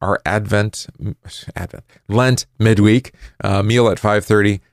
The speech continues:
divine service at six thirty P M. And again, we're looking at the Christian questions and their answers. We'll do questions one through six tomorrow.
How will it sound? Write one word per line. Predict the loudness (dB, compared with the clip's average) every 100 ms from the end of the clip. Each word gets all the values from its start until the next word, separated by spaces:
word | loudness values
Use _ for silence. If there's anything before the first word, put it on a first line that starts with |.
| _ -6
divine | -2 0 0
service | 0 -2 -2
at | -8
six | -6 -4 -6 -6
thirty | -4 -2 -4
P | -6 -6
M. | -6 -6 -10 _ _ -18 -8
And | -6 -4
again, | -4 -4
we're | -2
looking | -2 -2 -6
at | -6
the | -6
Christian | -6 -6 -8
questions | -8 -8 -6 -8 -8
and | -8
their | -6
answers. | -6 -6 -8 -8
We'll | -6
do | -6
questions | -4 -6 -6 -8
one | -6 -6
through | -6 -8 -8
six | -8 -8 -10 -14 -16 -18
tomorrow. | -14 -12 -10 -12 -14